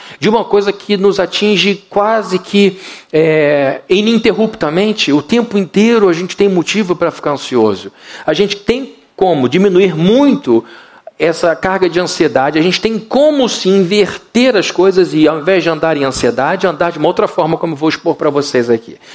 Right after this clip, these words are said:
A pergunta que eu quero responder é essa. Como nós podemos vencer a ansiedade ou diminuí-la significativamente?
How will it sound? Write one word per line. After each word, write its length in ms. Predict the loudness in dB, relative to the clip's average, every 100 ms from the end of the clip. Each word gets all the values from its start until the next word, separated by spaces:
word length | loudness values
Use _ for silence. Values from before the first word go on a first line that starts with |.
| -6
A 80 | -4
pergunta 320 | 0 0 0
que 60 | -2
eu 60 |
quero 160 | 0 0
responder 640 | 0 -2 -4 0 2 0 -2
é 80 | -2
essa. 400 | -2 -2 -6 -14 _ -20 -20 -20 -20 _
Como 300 | 0 2 0
nós 220 | 0 -4
podemos 400 | -2 -2 0 -2
vencer 360 | 0 -2 0 0
a 60 |
ansiedade 680 | 0 0 0 0 -2 -4 -8 -4
ou 320 | 0 2 2
diminuí-la 840 | 0 -4 0 2 2 2 4 2 0
significativamente? 1300 | -6 -4 -2 -2 -2 -4 -4 -2 -2 -4 -8 -14 -16